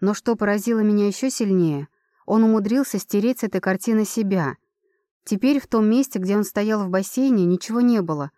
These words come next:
только голубая вода. "Госпожа,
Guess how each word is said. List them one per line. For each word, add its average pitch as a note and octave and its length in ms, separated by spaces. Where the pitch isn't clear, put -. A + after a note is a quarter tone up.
только C4 280
голубая G3 500
вода. F#3 400
"Госпожа, E3 920